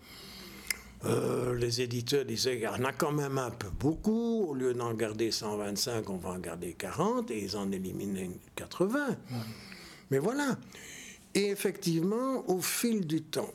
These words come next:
Speaker 1: on s'est rendu compte, un, que Bruxelles avait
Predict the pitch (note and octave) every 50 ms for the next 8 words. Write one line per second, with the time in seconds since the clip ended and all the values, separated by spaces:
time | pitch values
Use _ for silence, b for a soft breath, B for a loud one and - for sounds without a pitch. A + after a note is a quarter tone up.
0 | - - D#3+ E3 E3+ E3 - - F3+ E3 D#3+ D#3 D#3 D3 C#3 B2+ - - - -
1 | G2 F#2 - - - - - - - - D3+ C3+ A#2+ G#2+ F#2 - B B B B
2 | B B B B B B B B - E3+ E3+ F3 E3 - - C#3+ D3 D#3+ D3+ D#3
3 | - F3+ E3+ D3 C3 A#2+ A2 C3+ C3 C3